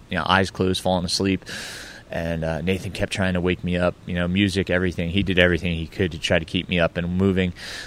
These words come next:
Um, and, uh, you know, we were, we were starting to question <laughs> whether I was gonna be able to finish in the thirty hour cutoff because I was, you know, I was not in a good way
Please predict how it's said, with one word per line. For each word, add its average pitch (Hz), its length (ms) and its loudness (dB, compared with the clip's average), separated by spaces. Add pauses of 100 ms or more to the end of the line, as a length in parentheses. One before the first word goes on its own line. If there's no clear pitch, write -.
(280)
Um, 80 440 -2 (380)
and, 87 380 -2
uh, 80 240 0 (300)
you 92 100 -8
know, 82 120 -2
we 95 180 0
were, 92 240 0 (160)
we 104 100 -4
were 98 80 0
starting 92 360 -4
to 90 80 -4
question 107 540 -2
<laughs> - 20 -4
whether 117 340 2
I 92 100 2
was 98 160 0
gonna 95 160 0
be 85 80 0
able 87 140 2
to 87 80 -4
finish 95 400 0
in 90 80 0
the 85 80 -2
thirty 90 300 2
hour 87 280 -2 (140)
cutoff 87 380 2
because 87 360 0 (560)
I 95 140 4
was, 87 340 0
you - 60 -8
know, 78 140 -4
I 78 100 0
was 82 160 -2
not 87 300 2
in 85 160 -2
a 80 40 -6
good 80 220 -2
way 80 380 0